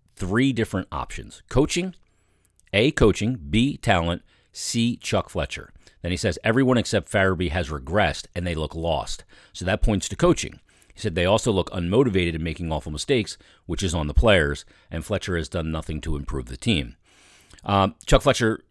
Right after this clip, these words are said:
I mean, he's made one signature move since he's been the G M. Obviously, that was Kevin Hayes and the contract that he brought him on, but, uh, hasn't made a bunch of moves. And look, over the last calendar year, obviously with the pandemic, with the flat cap,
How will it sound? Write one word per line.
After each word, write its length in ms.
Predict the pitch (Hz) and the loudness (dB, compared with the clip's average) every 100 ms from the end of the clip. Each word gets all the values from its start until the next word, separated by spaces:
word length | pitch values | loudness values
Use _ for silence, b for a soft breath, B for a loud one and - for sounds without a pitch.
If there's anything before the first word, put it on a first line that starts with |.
| - | -8
I 80 | 110 | -6
mean, 80 | 101 | -6
he's 220 | - 104 98 | -6 -2 2
made 160 | 110 | 4
one 160 | 90 104 | 4 2
signature 460 | - 95 98 101 | 2 0 0 0
move 320 | 82 82 87 - | 0 2 0 -2
since 180 | 87 | -8
he's 120 | - 80 | -6 -4
been 120 | 87 | -2
the 80 | 82 | -2
G 160 | 87 | -2
M. 140 | 90 90 | -2 -2
Obviously, 260 | 82 - | -4 -4
that 80 | 87 | -6
was 120 | 76 | -6
Kevin 260 | - 90 85 | -6 -4 -2
Hayes 280 | 82 85 80 | -2 -2 -2
and 80 | |
the 40 | 80 | -6
contract 580 | 87 82 85 87 80 - B B B | -4 -4 -2 -2 -4 -8 B B B
that 100 | 85 | -4
he 80 | 82 | 0
brought 220 | 80 82 | 2 2
him 140 | 98 92 | 2 4
on, 260 | 90 87 - _ - - _ - - - | 2 2 -4 _ -20 -20 _ -20 -18 -4
but, 300 | 95 101 95 B B | 2 4 2 B B
uh, 100 | 92 - | -8 -4
hasn't 300 | - 113 107 | 0 0 2
made 140 | 104 | 0
a 40 | 95 | 2
bunch 240 | 98 87 | 0 0
of 60 | 92 | 2
moves. 320 | 95 92 - | 4 2 0
And 280 | - 110 104 B B B - | 0 2 2 B B B 0
look, 260 | 117 - - | 0 2 2
over 220 | 104 98 | 4 4
the 80 | 87 | 4
last 220 | 90 85 | 2 2
calendar 380 | - 85 95 82 | -2 -2 -2 -2
year, 300 | 73 73 78 _ | -2 -4 -6 _
obviously 360 | 82 82 82 85 | -6 -4 -4 -4
with 180 | 78 - | -4 -2
the 60 | |
pandemic, 640 | - 87 76 80 85 90 - - - _ _ - | 0 2 0 -2 -2 -2 -4 -6 -10 _ _ -6
with 460 | 82 87 76 - - | 0 2 2 -2 -8
the 140 | 80 | -8
flat 280 | - 90 - | -4 -4 -2
cap, 380 | - 82 85 | -2 -2 -2